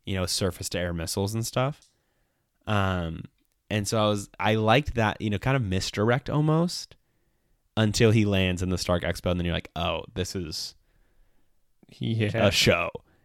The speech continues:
Speaker 1: you know? And so I appreciated that directing choice of being like, "Oh, we're gonna make you think we're starting off with this whole combat, but it's really just, it's not." And so I really enjoyed that. Um,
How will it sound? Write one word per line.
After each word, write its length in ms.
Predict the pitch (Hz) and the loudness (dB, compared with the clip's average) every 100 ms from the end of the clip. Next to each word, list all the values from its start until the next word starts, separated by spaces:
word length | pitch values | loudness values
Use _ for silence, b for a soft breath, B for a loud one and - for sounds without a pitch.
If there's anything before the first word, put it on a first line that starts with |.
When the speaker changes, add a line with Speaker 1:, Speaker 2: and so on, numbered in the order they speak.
| _ | _
Speaker 1:
you 140 | 113 | 4
know? 220 | 110 101 117 | 6 8 6
And 120 | 135 | 6
so 80 | 170 | 6
I 40 | |
appreciated 460 | 190 226 226 226 202 | 6 4 2 2 2
that 100 | 185 | 2
directing 420 | 180 180 - 123 | 2 2 2 0
choice 360 | 101 92 85 101 | 2 0 0 0
of 100 | 98 | 2
being 220 | 107 107 | 2 2
like, 280 | 104 90 - | 2 0 4
"Oh, 160 | 120 110 | 6 8
we're 160 | 107 | 8
gonna 80 | 113 | 6
make 200 | 113 - | 4 0
you 60 | 101 | -2
think 380 | 110 101 - | 0 -2 -2
we're 100 | 101 | -2
starting 380 | 92 - 98 92 | -2 2 2 2
off 180 | 85 85 | 0 -2
with 80 | 92 | -4
this 140 | 90 | -2
whole 180 | - 87 | 0 0
combat, 540 | - 85 87 85 78 | -2 -4 -2 -2 -4
but 100 | 82 | -4
it's 100 | 92 | -6
really 200 | 98 87 | -4 -4
just, 400 | 87 85 87 - - _ _ _ _ _ _ - | -4 -8 -10 -14 -20 _ _ _ _ _ _ -8
it's 160 | - | -2
not." 360 | 104 87 - - _ _ _ _ _ - | 0 0 -4 -14 _ _ _ _ _ -2
And 100 | 120 | 4
so 80 | 156 | 6
I 60 | |
really 240 | 160 156 143 | 6 6 4
enjoyed 420 | 110 95 85 92 | 2 2 0 0
that. 260 | 107 120 - _ - | 0 -2 -6 _ -4
Um, 640 | 101 95 90 80 67 110 | 0 0 0 -2 -4 -8